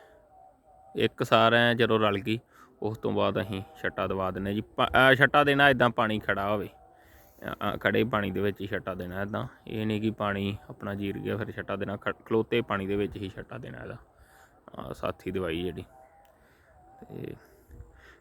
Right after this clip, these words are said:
ਜੇ ਤੁਸੀਂ ਸਟਾਂਪ ਵੀ ਨਾਲ ਪਾਉਣੀ ਹੋਵੇ, ਫਿਰ ਸਾਥੀ ਤੁਸੀਂ ਕਰ ਸਕਦੇ ਜੇ ਜੀ ਅੱਸੀ ਗ੍ਰਾਮ ਏਕੜ ਦੀ, ਤੇ ਸਟਾਂਪ ਐਕਸਟਰਾ ਪਾਉਣੀ ਆ।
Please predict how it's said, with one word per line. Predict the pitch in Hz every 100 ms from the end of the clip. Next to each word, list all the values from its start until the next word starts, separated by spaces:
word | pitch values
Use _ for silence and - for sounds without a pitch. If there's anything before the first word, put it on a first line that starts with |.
| -
ਜੇ | 120 127 131
ਤੁਸੀਂ | 139 143 135
ਸਟਾਂਪ | - 120 123
ਵੀ | 135 143
ਨਾਲ | 135 120
ਪਾਉਣੀ | 120 113 117
ਹੋਵੇ, | 123 113 107 - -
ਫਿਰ | 113 117 117 117 117 117
ਸਾਥੀ | - 107 101 - 120 117
ਤੁਸੀਂ | 110 110 110 110 110 110 -
ਕਰ | - 104
ਸਕਦੇ | 104 104 104 110
ਜੇ | 107 101
ਜੀ | 104 -
ਅੱਸੀ | 107 - 104 104
ਗ੍ਰਾਮ | 101 101 104
ਏਕੜ | - 110
ਦੀ, | 107 143 - - - - - -
ਤੇ | 123
ਸਟਾਂਪ | - 147 151 160
ਐਕਸਟਰਾ | 135 - 156
ਪਾਉਣੀ | 147 104
ਆ। | 104